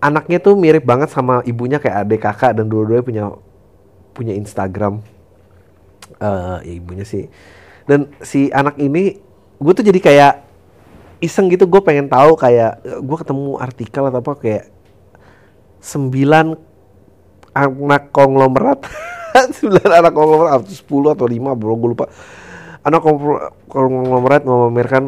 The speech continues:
eh, nggak bilang gitu sih artikelnya, pokoknya, eh, pokoknya dia ada sembilan anak ini dan semuanya punya Instagram.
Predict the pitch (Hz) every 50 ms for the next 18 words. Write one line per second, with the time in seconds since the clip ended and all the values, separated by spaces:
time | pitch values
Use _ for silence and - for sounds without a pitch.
0 | - - 110 104 104 104 101 101 101 98 98 98 95 85 87 78 - - - _
1 | - - - - 113 113 113 107 104 107 104 104 110 123 - 135 - 107 95 -
2 | 107 110 107 104 113 131 139 139 - - _ _ _ _ - - _ _ _ _
3 | _ _ _ _ _ - - - - - - - - - - - - - - -
4 | - 113 113 117 135 143 143 151 127 107 107 104 101 - - - - - 113 104
5 | 101 98 95 101 95 - - 95 110 127 139 127 117 104 98 - - 117 113 123
6 | 139 147 143 - 131 127 127 131 123 - - 131 117 117 - 110 92 87